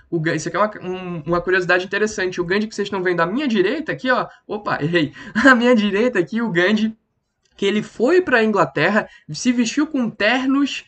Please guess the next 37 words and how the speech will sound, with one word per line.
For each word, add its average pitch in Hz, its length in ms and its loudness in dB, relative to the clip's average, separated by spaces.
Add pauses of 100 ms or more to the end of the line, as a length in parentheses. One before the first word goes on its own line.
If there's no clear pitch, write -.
(100)
ingleses, 180 680 0
né? 175 260 -2 (240)
É, 160 260 2
porque 165 240 -2
ele 180 160 6
fez 180 200 2
faculdade 165 480 -2
de 139 100 -2
Direito 165 320 -2
e 190 60 -6
tudo 165 160 -8
mais. 233 280 -2
Quando 262 240 -2
ele 247 140 2
volta 311 460 -2
pra 220 180 2
Índia, 254 460 0 (200)
ele 247 220 0
começa, 240 720 0
então, 214 440 -2 (200)
a 196 100 2
fazer 220 300 0
as 233 140 -2
próprias 214 420 0
roupas, 175 400 4
a 165 60 -4
se 190 100 -8
vestir 185 300 -6
de 185 80 -8
maneira 180 280 -2
mais 180 200 0
simplória, 156 500 -2
apoiando, 180 420 -2
então, 214 280 -6
esse 220 120 -8
movimento, 185 560 -4
né, 147 200 -2